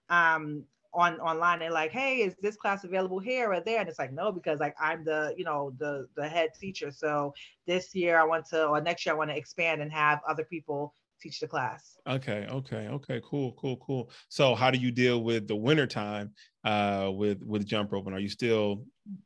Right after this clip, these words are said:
Speaker 2: going to actual gym to teach classes, or is it strictly just, just online right now?
Speaker 1: I'm not, I still go to the studio. I still have students that come out, you know, all weather <laughs> to come take
Speaker 2: Okay,
Speaker 1: the
Speaker 2: that's
Speaker 1: classes.
Speaker 2: good.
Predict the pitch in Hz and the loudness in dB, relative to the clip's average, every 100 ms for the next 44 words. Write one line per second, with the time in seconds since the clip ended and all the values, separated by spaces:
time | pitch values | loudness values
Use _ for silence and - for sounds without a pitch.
0 | - 117 117 113 117 107 104 104 98 110 | -4 6 6 6 4 2 0 -4 -2 2
1 | 131 127 - 123 - 135 135 135 131 113 | 4 2 0 -4 0 4 4 2 0 2
2 | 110 107 101 - 110 110 107 104 101 - | 2 0 -6 -4 -4 -2 -4 -2 -4 -6
3 | _ - 277 110 104 107 104 101 104 104 | _ -16 -6 -4 -2 -2 -2 -2 -4 -6
4 | 110 104 104 _ _ _ _ _ _ _ | -6 -8 -12 _ _ _ _ _ _ _
5 | _ _ _ 240 330 220 220 220 277 254 | _ _ _ 2 6 6 4 2 4 6
6 | 247 247 233 262 196 165 196 - 254 240 | 2 0 -4 0 6 6 4 2 0 0
7 | 247 226 220 202 - 208 202 196 - 185 | -2 -2 0 -2 0 4 4 4 0 -2
8 | 175 160 165 185 190 196 165 156 - 202 | 0 2 4 4 4 2 2 0 2 2
9 | 185 - - 139 226 208 208 240 202 - | 2 2 6 6 8 8 8 8 4 4
10 | 277 254 160 - | 4 4 4 0